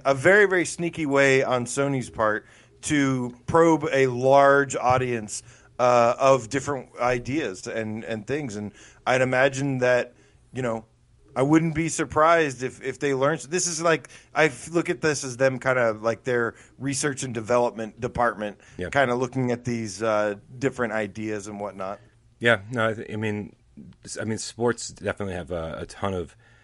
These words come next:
Speaker 2: applications here. Well, yeah, we've been so focused on, like, the, <clears throat> the rendering techniques that we'll use. Uh, eye tracking, foveated rendering will team up with eye tracking so well in order to cut down the processing power in order to make games look good. But yeah, but games that actually just use eye tracking, there are gonna be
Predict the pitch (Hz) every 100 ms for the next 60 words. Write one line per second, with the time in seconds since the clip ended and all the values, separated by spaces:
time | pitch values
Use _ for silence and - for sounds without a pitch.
0 | _ - 95 92 - 92 98 90 90 95
1 | 123 101 147 147 - 127 - 120 101 -
2 | - 98 95 90 - 87 87 82 _ 139
3 | 123 101 90 127 110 85 87 - 82 -
4 | 92 87 82 90 80 - - - _ -
5 | 82 - 95 101 78 82 104 95 95 85
6 | 98 101 101 85 80 101 95 - 85 76
7 | - 85 90 87 82 90 - 107 78 104
8 | 110 76 - _ 95 92 82 - 98 95
9 | 90 82 117 - 107 92 85 80 80 82
10 | 78 90 82 73 85 - 95 87 80 110
11 | 101 - - _ 107 117 95 82 113 139
12 | 120 101 98 - 90 - 95 - 104 95
13 | 82 131 87 78 98 151 - 117 92